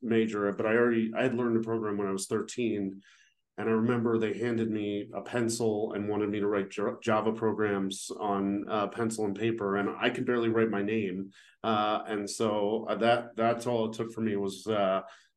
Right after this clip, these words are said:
that one experience, and I was out. Uh, but I, I, I totally agree with the path you're outlining, and I think mentorship and more hands-on and teaching people to be craftsmen and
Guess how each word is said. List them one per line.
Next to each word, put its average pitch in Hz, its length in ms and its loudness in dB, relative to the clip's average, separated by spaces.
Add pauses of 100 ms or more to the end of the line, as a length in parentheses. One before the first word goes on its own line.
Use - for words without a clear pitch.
that 113 160 2
one 113 240 2
experience, 107 520 -4
and 104 80 -4
I 107 60 -2
was 98 160 -2
out. 95 360 0
Uh, 110 380 4
but 113 300 0 (580)
I, 127 140 0
I, 127 360 4 (140)
I 120 140 2
totally 123 640 2
agree 110 300 -4
with 98 100 -8
the 101 80 -4
path 101 360 0
you're 104 140 -2
outlining, 101 600 0
and 95 300 -4
I 98 120 -4
think 113 260 -2 (160)
mentorship 107 800 2
and 101 100 -4
more 101 180 0
hands-on 101 520 0
and 92 180 -2
teaching 113 340 -4
people 113 220 -2
to 98 80 -2
be 98 120 -2
craftsmen 95 760 -2
and 92 300 -4